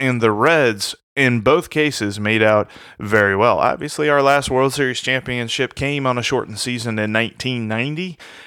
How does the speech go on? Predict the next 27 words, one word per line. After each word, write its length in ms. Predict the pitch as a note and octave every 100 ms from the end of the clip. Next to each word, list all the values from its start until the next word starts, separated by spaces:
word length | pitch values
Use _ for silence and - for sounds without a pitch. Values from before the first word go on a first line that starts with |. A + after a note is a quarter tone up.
| -
and 140 | G#2+
the 80 | G#2
nineteen 400 | G#2+ G#2+ - A2
ninety-five, 680 | G#2+ G#2+ G#2 A#2+ A#2+ A#2+
the 60 | A#2
division 380 | A2 A#2 A2+ G#2
title, 500 | - B2 A#2+ A#2+ A#2+
and 240 | A#2 A2+
moving 240 | A#2 A2+ A2+
on 220 | A2 G#2+
to 120 | A2+
the 240 | G#2 G#2 F#2+ - -
championship 720 | - - B3 - A2 G2+ G2+
series, 420 | - A2 G#2 A#2+ G#2+
in 80 |
which 180 | G#2 G2+
they 140 | G#2 G2+
ran 240 | G2 G2
into 240 | G2 -
the 100 | G2
buzzsaw 540 | F#2 G#2 G2+ A2 G#2 G2+
of 80 | G2
the 120 | G2+
Atlanta 300 | - G#2+ G2
Braves. 480 | G#2 A2+ G2+ G#2+ -
But 280 | A2+ G#2+ - - - - - - _ _ _ _ _
both 560 | B2+ A2 F3 G#3+ -